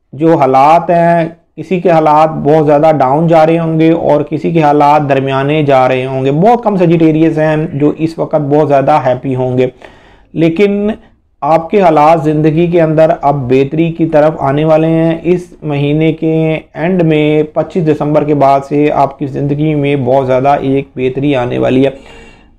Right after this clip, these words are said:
चाहे आप कोई भी काम करना चाह रहे हैं, किसी भी काम की वजह से परेशान हैं, तो पच्चीस दिसंबर तक ज़रा wait करें, उसके बाद काम करके देखें। इंशाअल्लाह ताला आपके कामों में आप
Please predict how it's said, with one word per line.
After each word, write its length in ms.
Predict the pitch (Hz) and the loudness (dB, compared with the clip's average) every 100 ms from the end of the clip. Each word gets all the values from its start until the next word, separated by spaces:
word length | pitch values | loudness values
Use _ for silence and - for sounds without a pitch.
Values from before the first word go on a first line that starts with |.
| - | -2
चाहे 220 | 175 196 | 2 2
आप 400 | - 175 180 185 - _ _ | 4 2 2 -2 -14 _ _
कोई 240 | 180 202 220 | 0 2 2
भी 240 | 147 185 214 | 2 0 0
काम 420 | 175 165 180 185 | 0 0 0 -2
करना 340 | 170 165 170 165 | -2 -2 0 0
चाह 220 | 165 160 | 2 2
रहे 160 | 165 | 2
हैं, 200 | 165 165 | 0 -2
किसी 260 | 160 165 190 | -4 -4 -2
भी 140 | 175 175 | -2 0
काम 320 | 156 160 160 | 0 0 0
की 80 | 165 | 2
वजह 280 | 143 147 165 | 2 2 2
से 100 | 165 | 0
परेशान 560 | 165 160 156 165 156 | 0 0 0 -2 -2
हैं, 200 | 160 160 | 0 -2
तो 80 | 160 | -2
पच्चीस 300 | 160 147 175 | -4 -6 -4
दिसंबर 380 | 160 151 160 156 | -2 -2 -2 -2
तक 160 | 151 151 | -2 -2
ज़रा 320 | 147 147 147 | 0 2 2
wait 300 | 147 120 156 | 0 0 0
करें, 320 | 165 160 160 160 | -2 -2 -2 -2
उसके 320 | 135 - 156 | -4 -6 -6
बाद 420 | 156 139 143 151 - | -2 2 2 0 -4
काम 260 | 143 147 | -4 -4
करके 300 | 147 143 - | -4 -6 -6
देखें। 260 | 143 139 160 | -2 -2 -4
इंशाअल्लाह 460 | 156 156 - 73 76 | -8 -6 -4 -4 -2
ताला 220 | 76 160 | -2 0
आपके 580 | 82 78 - 76 - 156 | -2 -4 -8 -10 -8 -12
कामों 360 | 147 139 147 151 | -6 -4 -4 -2
में 260 | 147 160 165 | -2 -2 -2
आप 360 | 139 160 - | -2 -2 -4